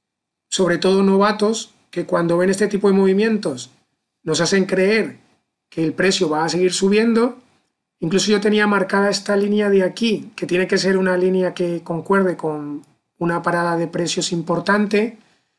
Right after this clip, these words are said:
Rompe, y la gente que está esperando que rompa estas zonas entra en, en compra, y lo que hacen es traerse el precio hacia abajo y romper todos los stops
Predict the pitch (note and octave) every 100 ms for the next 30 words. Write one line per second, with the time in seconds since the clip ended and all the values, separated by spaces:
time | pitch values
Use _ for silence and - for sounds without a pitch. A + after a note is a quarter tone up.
0 | _ _ _ _ _ F3+ G3+ B3+ B3+ B3+
1 | C#4 A4 - _ _ _ _ _ - A3
2 | G3+ G3 G#3+ A#3 A3+ A3+ G3+ A#3 A#3 G#3+
3 | F#3+ F#3+ G3+ G#3 G#3+ G#3+ A3 G3 G#3 F#3+
4 | G#3 G#3+ A3 G#3 - _ G#3+ G#3 G#3+ G#3
5 | G3 G3+ _ _ - G3 G3 G3 A#3+ A#3+
6 | A#3+ A#3+ - - _ _ _ _ _ G3+
7 | F#3 F3 F#3 F#3 G3+ G3+ G3 - - _
8 | _ _ - G3 F#3 F#3 F#3+ F#3+ E3+ F3
9 | D3+ C#3+ C#3 B2+ - E3 E3 D#3+ F3+ F#3
10 | G#3+ G#3+ G3+ F#3+ - G3 G#3 -